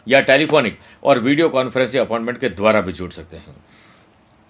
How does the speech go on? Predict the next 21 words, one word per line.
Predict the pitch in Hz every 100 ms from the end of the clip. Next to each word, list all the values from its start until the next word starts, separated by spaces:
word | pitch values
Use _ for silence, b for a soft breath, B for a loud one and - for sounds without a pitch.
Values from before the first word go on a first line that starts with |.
| _ b b 151
आज | 170 -
सबसे | 220 214 233
पहले | - 165
हम | 147 151
गुरु | 117 139
मंत्र | 143 143 147
में | 120
बात | 113 123
करेंगे | 123 120 127
हाई | 120 - 147 180 123
या | 123
लो | 120 147
ब्लड | 113 123 110
प्रेशर | 117 - 107
के | 113
लिए | 107 110
विशेष | 92 104 95 82
उपाय, | 82 80
छह | - 110
राशि | 117 113 131
बाद | 127 147